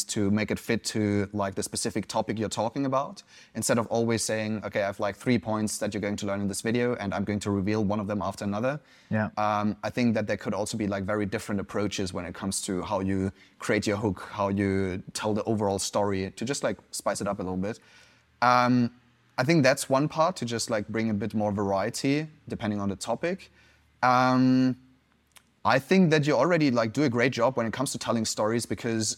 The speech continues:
Speaker 1: I think a lot of people, like, I think we, all of us know that you have to show some sort of experience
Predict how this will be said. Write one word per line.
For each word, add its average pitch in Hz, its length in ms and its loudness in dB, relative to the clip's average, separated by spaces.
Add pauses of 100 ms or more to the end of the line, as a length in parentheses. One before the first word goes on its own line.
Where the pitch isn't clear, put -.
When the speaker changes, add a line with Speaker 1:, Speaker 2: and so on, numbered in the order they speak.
(140)
Speaker 1:
I 107 80 -2
think 156 240 0
a - 20 4
lot 123 200 6
of 135 140 -4
people, 127 680 0 (680)
like, 127 220 2 (260)
I 143 60 6
think 233 200 8
we, 190 100 8 (120)
all 180 120 8
of 160 100 6
us 139 140 4
know 139 200 4
that 120 200 0
you 120 100 2
have 127 200 0
to 135 120 -2
show 127 200 0
some 135 240 2
sort 143 160 0
of 135 80 -2
experience 143 920 2